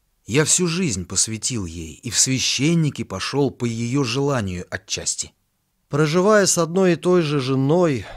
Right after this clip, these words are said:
Speaker 2: достаточно быстро теряешь к ней интерес.
Speaker 1: Очень рад, что мы с вами будем общаться, а то, что вы хотели бы со мной подружиться, просто восторг.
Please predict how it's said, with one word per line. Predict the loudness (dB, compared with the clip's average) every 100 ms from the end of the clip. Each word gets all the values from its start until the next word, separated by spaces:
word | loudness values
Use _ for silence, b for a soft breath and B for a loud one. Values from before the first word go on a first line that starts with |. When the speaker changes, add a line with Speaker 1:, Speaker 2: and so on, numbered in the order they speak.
| B B
Speaker 2:
достаточно | -6 -4 -2 -2 -2 -2 0 2
быстро | 2 0 -2
теряешь | -2 -2 -2 -4 -4
к | -4
ней | -4 -4
интерес. | -8 -6 -6 -6 -6 -6 -8 _ _ _ _ _ -2
Speaker 1:
Очень | 2 2 2 -2 -2
рад, | -2 -4 -4 -12 _ _ _
что | -6 -2
мы | 0
с | 2
вами | 2 0 -2
будем | -6 -4 -2
общаться, | -2 -2 -2 -2 -2 -4 -6
а | -8
то, | -4
что | -4 -4
вы | -6
хотели | -6 -4 -2 -2
бы | 0
со | -2
мной | 0 -4 -4
подружиться, | -6 -6 -6 -4 -2 -2
просто | -4 -12 -4 -4 -4
восторг. | -2 2 2 2 -4 -10 -18